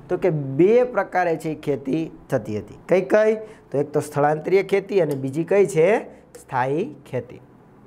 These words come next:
કેટલાક આદિવાસી સમૂહો છે ઈ સૂર્યનો તડકો જમીન પર પડે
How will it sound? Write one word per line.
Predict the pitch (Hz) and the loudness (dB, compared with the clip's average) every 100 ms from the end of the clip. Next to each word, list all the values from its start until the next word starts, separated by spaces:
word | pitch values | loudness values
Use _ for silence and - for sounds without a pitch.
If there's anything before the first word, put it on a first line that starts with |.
| - - - - - - - - - | -20 -20 -20 -20 -20 -20 -20 -20 -2
કેટલાક | 202 220 254 233 | 0 4 4 4
આદિવાસી | 208 220 233 226 233 | 2 4 4 2 0
સમૂહો | - 214 214 220 208 202 | -2 -2 0 0 2 0
છે | 180 196 226 220 - | 2 2 2 -2 -8
ઈ | 208 | -8
સૂર્યનો | 196 202 214 226 226 226 | -2 0 4 2 2 -2
તડકો | - 190 190 214 202 127 | 0 0 0 2 0 0
જમીન | 113 147 190 202 | -4 -4 -4 -2
પર | 220 208 | -2 0
પડે | 226 196 131 | 0 0 -2